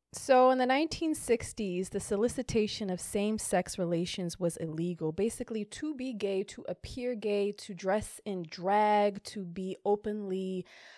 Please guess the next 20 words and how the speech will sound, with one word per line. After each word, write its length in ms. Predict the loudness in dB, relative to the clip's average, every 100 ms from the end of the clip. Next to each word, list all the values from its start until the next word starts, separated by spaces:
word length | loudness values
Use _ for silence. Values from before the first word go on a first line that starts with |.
| -8 2
um, 540 | 2 4 0 -4 -8 -12 -8 -8 _ _ _ _ _ _ -8
affectionate 880 | 4 6 6 4 4 8 8 6 4
with 160 | 0 0
the 80 |
same 340 | 0 4 4 4
sex 460 | 4 6 6 2
was 480 | -4 4 6 6 2 -4
illegal. 720 | -4 -2 -2 -4 -2 -4 -4 -4
It 160 | -4 -4
could 280 | -10 -12
put 320 | -8 -8 -6 -8
you 120 | -6
into 340 | -6 -8 -10 -16
jail. 840 | -10 -4 -2 0 -2 -4 -12 -18 _ _
It 160 | -6 -4
was 140 | -6 -4
also 380 | -2 -2 -2 -2
illegal 440 | -2 -2 -4 -4 -4
to 120 | -8
serve 460 | -14 -6 -2 -2